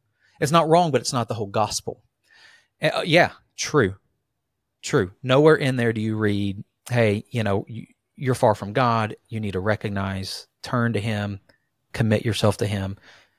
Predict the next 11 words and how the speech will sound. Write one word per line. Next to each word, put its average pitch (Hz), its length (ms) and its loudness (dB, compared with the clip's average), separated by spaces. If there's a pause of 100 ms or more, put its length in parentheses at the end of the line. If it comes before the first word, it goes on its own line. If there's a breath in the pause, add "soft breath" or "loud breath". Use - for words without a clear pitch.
(1000 soft breath)
follow 113 380 4
him 110 160 -8
as 98 140 -8
a 95 40 -10
disciple." 98 460 -10 (880 loud breath)
Um, 104 460 2 (1400)
but 160 100 8
was 135 120 -2
that 123 120 0
the - 80 -10
purpose? - 680 -4